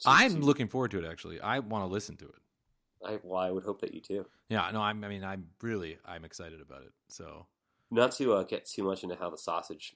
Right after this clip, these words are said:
Speaker 1: is made, but you'd still be able to upload it, right?
Speaker 2: Yeah, of course.
Speaker 1: You could discharge that responsibility.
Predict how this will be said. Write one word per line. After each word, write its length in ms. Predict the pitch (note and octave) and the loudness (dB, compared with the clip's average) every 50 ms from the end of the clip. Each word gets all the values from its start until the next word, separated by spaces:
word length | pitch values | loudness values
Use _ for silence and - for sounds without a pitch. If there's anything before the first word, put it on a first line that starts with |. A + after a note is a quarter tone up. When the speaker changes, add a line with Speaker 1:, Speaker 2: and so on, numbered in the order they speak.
| _ - | _ -12
Speaker 1:
is 140 | F#2 E2+ | -12 -10
made, 240 | F2 E2+ E2 E2 E2 | -8 -6 -8 -8 -8
but 80 | - D#2 | -8 -10
you'd 140 | F#2 - - | -8 -6 -4
still 140 | - A2+ | -2 -2
be 120 | G2 F#2+ F#2 | 0 0 0
able 200 | F#2 F2 F2 F2 - - | 0 0 -4 -6 -8 -8
to 180 | - E2+ E2 - - | -10 -10 -8 -8 -10
upload 340 | F2 - - D#2+ D#2 D#2 | -12 -10 -8 -8 -6 -6
it, 120 | D#2+ D#2+ D#2 D2 | -8 -8 -8 -8
right? 240 | E2+ E2+ E2+ F2+ - _ _ _ _ _ _ _ - | -8 -8 -8 -10 -12 _ _ _ _ _ _ _ -10
Speaker 2:
Yeah, 140 | - G#3+ - - - - | -6 -6 -6 -6 -8 -16
of 100 | F#2+ - | -16 -14
course. 220 | - - G2+ - _ _ _ _ _ _ _ _ - | -14 -14 -14 -16 _ _ _ _ _ _ _ _ -12
Speaker 1:
You 120 | G#2+ G2+ | -12 -10
could 120 | - F#2+ F#2 | -10 -10 -10
discharge 540 | - F#2 - - - F#2 F2+ E2+ E2 - - _ _ - - | -8 -6 -6 -4 -2 -2 -2 -2 -6 -8 -12 _ _ -12 -8
that 260 | F2+ D#2 D#2+ - - _ | -6 -6 -6 -6 -10 _
responsibility. 840 | - F#2+ F2+ - - F2+ E2+ E2+ - G2 - F2 F2 F2+ F2+ F#2 F#2+ | -10 -10 -8 -6 -4 -4 -4 -4 -4 -6 -6 -4 -4 -2 -4 -6 -8